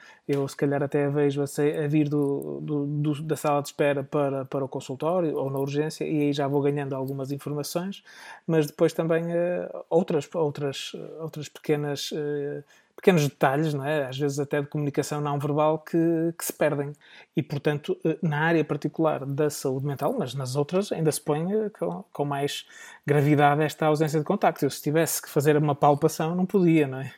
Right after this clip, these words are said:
Pronto, ainda era, ainda era mais, eh, evidente, mas de facto o que eu noto é que é, é mais difícil, pelo menos das primeiras consultas, é mais difícil perceber a situação.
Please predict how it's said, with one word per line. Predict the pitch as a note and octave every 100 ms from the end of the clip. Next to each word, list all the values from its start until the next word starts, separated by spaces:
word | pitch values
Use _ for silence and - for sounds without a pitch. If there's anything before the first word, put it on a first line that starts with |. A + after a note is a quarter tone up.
| _ - - - - -
Pronto, | C3+ - -
ainda | D3+ D3
era, | C#3+ C#3 C#3+ - E3
ainda | C#3 D3+
era | D3 D3+
mais, | D3+ D3+ D3+ -
eh, | E3+ D3 D3+
evidente, | D#3 D3+ D3
mas | D#3 C#3+
de | -
facto | D#3+ -
o | F#3 D#3
que | D#3+
eu |
noto | D#3 A3 -
é |
que | - - - - - - -
é, | D3+ C#3
é | D3+
mais | E3 F#3+ E3+
difícil, | D3+ D#3 - E3+ - E3
pelo | F3
menos | G3 G#3+
das | F#3+ E3
primeiras | - E3+ F#3 D#3+
consultas, | - C#3+ D#3 F3 A3 -
é | - D3
mais | D3+ E3 D#3
difícil | D#3 D3 E3 - D3 C#3+ _ _ _
perceber | - - D#3+ D3+ E3 D3+ B2+ - -
a |
situação. | - D3 D3 C#3 - F#3+